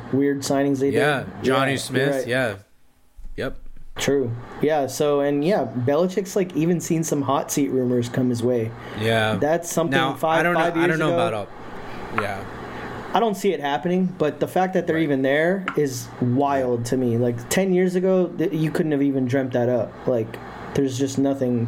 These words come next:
Speaker 1: that made it seem that way. But just even seeing those pop up on your timeline is kind of, like, jarring.
Speaker 2: Yep. Oh, also, don't forget, I think they put Matt Patricia as an offensive coordinator last year, and
Speaker 1: Right.
Speaker 2: it was just a disaster.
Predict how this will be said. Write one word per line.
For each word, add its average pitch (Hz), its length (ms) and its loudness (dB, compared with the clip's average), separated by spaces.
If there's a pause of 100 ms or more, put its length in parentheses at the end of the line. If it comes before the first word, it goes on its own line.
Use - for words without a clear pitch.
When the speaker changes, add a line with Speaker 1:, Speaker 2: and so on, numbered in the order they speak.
Speaker 1:
that 127 240 0
made 127 160 2
it 113 80 -2
seem 127 200 0
that 117 120 2
way. 110 180 0
But 117 200 0 (360)
just 180 240 0
even 160 280 2
seeing 151 300 2
those 139 160 2
pop 139 280 0
up 139 140 0
on 139 120 2
your 135 120 2
timeline 139 440 2
is 120 120 -2
kind 131 240 0
of, 120 100 0
like, 123 260 0 (300)
jarring. 127 540 2
Speaker 2:
Yep. 101 160 -10 (160)
Oh, 175 220 2
also, 151 340 -2
don't 139 240 -2
forget, 143 420 0
I 123 120 -2
think 156 200 -2
they 151 120 2
put - 340 -4
Matt 131 280 -2
Patricia 139 460 -2
as 127 160 0
an 110 100 0
offensive 123 460 -4
coordinator 135 440 0
last 139 320 -2
year, 143 180 2
and 135 80 2
Speaker 1:
Right. 139 160 2
Speaker 2:
it - 20 2
was 107 140 -6
just 110 160 -8
a - 20 -8
disaster. 110 840 -2